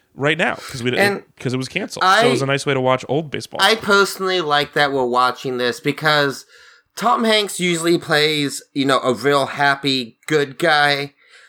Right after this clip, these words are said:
Speaker 2: And I
Speaker 1: Yeah.
Speaker 2: imagine he's a
Speaker 1: Yeah, well,
Speaker 2: little
Speaker 1: this is
Speaker 2: bit
Speaker 1: from the genre Bad Hanks.
Speaker 2: Well, yeah, there's not a lot of those. You don't see a lot of grouchy Hanks.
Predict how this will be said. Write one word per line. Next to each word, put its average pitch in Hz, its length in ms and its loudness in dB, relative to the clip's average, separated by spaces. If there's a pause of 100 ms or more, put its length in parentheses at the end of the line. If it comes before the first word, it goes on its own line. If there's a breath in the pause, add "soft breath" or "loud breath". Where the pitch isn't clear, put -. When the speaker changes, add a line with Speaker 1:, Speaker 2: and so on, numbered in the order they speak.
(160 soft breath)
Speaker 2:
And 165 140 4
I 202 120 4
Speaker 1:
Yeah. 254 80 2
Speaker 2:
imagine 196 500 0
he's 175 200 -2
a 175 40 4
Speaker 1:
Yeah, 170 60 2
well, - 80 0
Speaker 2:
little 180 180 2
Speaker 1:
this 175 80 -2
is 160 140 2
Speaker 2:
bit - 40 -8
Speaker 1:
from 185 160 0
the 156 80 2
genre 143 320 0
Bad 131 320 -2
Hanks. 123 140 -6
Speaker 2:
Well, 214 100 2
yeah, 143 140 0
there's 131 160 -8
not 208 160 2
a 220 40 2
lot 196 240 2
of 139 80 -4
those. 101 320 -2
You 143 60 -2
don't 185 180 2
see 214 100 0
a 202 40 4
lot 190 180 2
of 147 220 -8
grouchy 143 520 0
Hanks. 127 440 -2